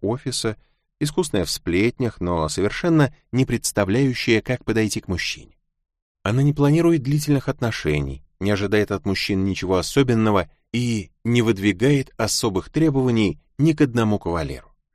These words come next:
Она определенно дает знать, что она здесь для того, что должно случиться. Как только она даст понять это словами или поступками, значит, готова выполнить свое извечное предназначение. Мужчины выстроятся в очередь, чтобы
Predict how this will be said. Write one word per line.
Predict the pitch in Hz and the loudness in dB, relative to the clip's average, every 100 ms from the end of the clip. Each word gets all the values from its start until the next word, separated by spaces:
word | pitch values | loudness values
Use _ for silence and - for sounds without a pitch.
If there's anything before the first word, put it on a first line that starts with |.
| _ _ | _ _
Она | 92 113 | -2 0
определенно | 104 101 101 104 101 98 | 0 0 0 2 0 2
дает | 98 98 | 2 2
знать, | 85 87 127 110 | 0 -2 -2 -4
что | - 101 - | -2 -2 0
она | 95 92 92 | -2 0 -2
здесь | 87 95 80 | -2 -4 -4
для | 82 | -6
того, | 80 80 82 | -4 -2 -2
что | 95 78 | -4 -4
должно | 69 67 76 | -4 -4 -4
случиться. | 76 - 120 196 170 - - _ _ _ _ _ - | -6 -6 -6 -6 -8 -10 -14 _ _ _ _ _ -6
Как | 170 | -4
только | - 175 160 156 | 2 2 2 0
она | 139 143 | 2 2
даст | 127 131 110 - | 4 2 0 0
понять | 104 104 151 151 - - | 0 2 0 0 -8 -6
это | 107 95 80 | -4 -4 -4
словами | - 82 73 104 98 71 | -4 0 0 0 0 0
или | 71 | -2
поступками, | 76 85 - 240 - 170 156 110 - _ - | -4 -6 -6 -8 0 4 4 2 -4 _ -12
значит, | 92 147 165 165 | -2 -2 0 -4
готова | 131 143 147 170 147 139 | 0 0 0 0 2 4
выполнить | 143 143 127 120 113 | 4 2 0 -2 -2
свое | - 113 107 | 0 2 2
извечное | 113 98 80 135 147 - 123 120 | 0 -2 -2 -2 -2 -2 -2 -2
предназначение. | 107 101 101 90 92 - 85 69 60 - _ _ _ _ | -2 -2 -2 -2 -4 0 -2 -2 -6 -20 _ _ _ _
Мужчины | - 151 - - 185 156 131 - _ | -6 -6 -4 2 4 4 2 -2 _
выстроятся | 87 120 135 - 117 104 104 | -2 0 0 0 0 0 -2
в | 90 131 | 0 4
очередь, | 160 - - - - | 2 2 -8 -12 -18
чтобы | - 87 78 71 | -6 -2 -2 -4